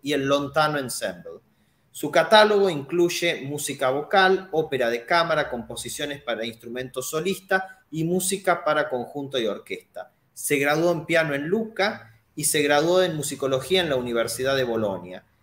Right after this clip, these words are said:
Estudió composición en Italia, Reino Unido, Estados Unidos y en la Universidad Nacional de Tres de Febrero, aquí en Buenos Aires,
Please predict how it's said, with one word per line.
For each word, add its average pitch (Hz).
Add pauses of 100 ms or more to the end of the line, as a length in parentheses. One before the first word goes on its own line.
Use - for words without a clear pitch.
(140)
Estudió 151
composición 139
en 131
Italia, 165
Reino 135
Unido, 151
Estados 139
Unidos 170
y -
en 120
la 113
Universidad 117
Nacional 123
de 113
Tres 123
de 110
Febrero, 143
aquí 120
en 117
Buenos 135
Aires, 214